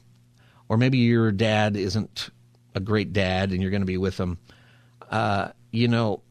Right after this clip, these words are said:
here's a few things for you that I wanna give. You know, find the apo-, appropriate symbols for how to honor them in your culture. My wife is huge on this. Christy, it is a huge deal. Two things when we go to a restaurant.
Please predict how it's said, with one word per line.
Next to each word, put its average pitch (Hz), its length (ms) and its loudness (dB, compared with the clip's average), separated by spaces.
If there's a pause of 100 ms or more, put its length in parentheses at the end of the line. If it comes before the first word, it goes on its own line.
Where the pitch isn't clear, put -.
(120)
here's 135 320 0
a 117 40 2
few 101 200 -2
things 82 320 -2
for - 220 -8
you - 100 -16 (640)
that 92 160 -4
I 87 60 -6
wanna 80 200 -6
give. - 240 -12 (1000)
You 117 100 2
know, 101 80 0
find 143 460 0
the 107 100 2
apo-, 135 480 -4
appropriate 110 640 -2
symbols 98 680 0
for 92 540 -2 (320)
how 120 280 0
to 110 120 0
honor 98 320 0
them 90 240 -2
in 85 80 -2
your 73 140 -6 (120)
culture. - 380 -8
My 98 160 -4
wife 139 320 2
is 95 120 -2
huge 90 280 -2
on 71 100 -6
this. 64 140 -10
Christy, 143 560 -2 (560)
it 127 120 2
is 110 160 2
a 107 40 2
huge 120 340 0
deal. 104 180 -2
Two 170 160 2
things 147 260 0
when 113 60 2
we 107 80 2
go 113 160 2
to 107 100 2
a 98 100 2
restaurant. - 600 -4